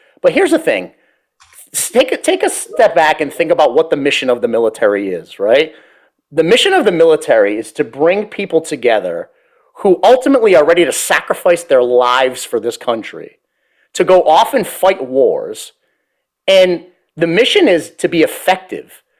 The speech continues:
The mission is for us to, to be able to react to these situations efficiently.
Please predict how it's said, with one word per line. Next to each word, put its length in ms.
The 80
mission 480
is 420
for 260
us 220
to, 340
to 120
be 200
able 320
to 380
react 520
to 100
these 220
situations 880
efficiently. 960